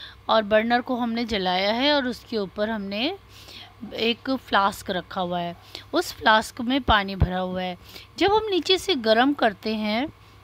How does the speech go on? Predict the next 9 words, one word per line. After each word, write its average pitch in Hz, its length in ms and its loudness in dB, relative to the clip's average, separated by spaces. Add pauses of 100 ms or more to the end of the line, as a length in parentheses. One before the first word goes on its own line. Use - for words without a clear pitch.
(800)
पानी 202 300 2
को, 240 380 2 (300)
तो 339 120 4 (180)
नीचे 247 480 2
का 370 140 2
पानी 233 360 -4
यहाँ 226 500 -4
पे 269 280 -2 (1200)
क्या 262 180 4